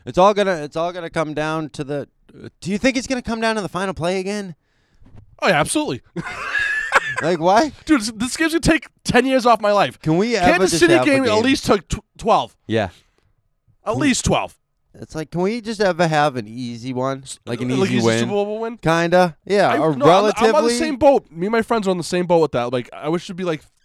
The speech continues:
Speaker 2: thirty-eight to fourteen. Like, something nice and easy.
Speaker 1: Yeah. Like, we just come out blowing doors.
Speaker 2: Yeah.
Speaker 1: It's just like, "What's up?"
Speaker 2: <laughs>
Speaker 1: Pats, Pats are in house.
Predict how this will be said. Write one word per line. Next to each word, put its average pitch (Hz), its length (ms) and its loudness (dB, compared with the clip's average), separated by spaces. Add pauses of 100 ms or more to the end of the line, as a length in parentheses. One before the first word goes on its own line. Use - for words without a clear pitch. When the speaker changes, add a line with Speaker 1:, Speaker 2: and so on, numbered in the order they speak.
Speaker 2:
thirty-eight 160 360 -4
to 147 60 -10
fourteen. 120 480 -12 (540)
Like, 139 160 -10
something 143 440 -8 (460)
nice 143 240 -4
and 147 100 -10
easy. 117 320 -8
Speaker 1:
Yeah. 175 440 0 (260)
Like, 143 140 -2
we 160 80 0
just 160 180 -4
come 175 180 2
out 170 200 2
blowing 139 400 0
doors. 127 540 -2 (100)
Speaker 2:
Yeah. 123 100 -14
Speaker 1:
It's 117 340 -10
just - 80 -16
like, 107 360 -12
"What's 113 200 -6
up?" 127 220 0 (300)
Speaker 2:
<laughs> - 220 -20
Speaker 1:
Pats, 139 400 -2
Pats 135 300 -4
are 135 120 -4
in 120 100 -6
house. 117 500 -8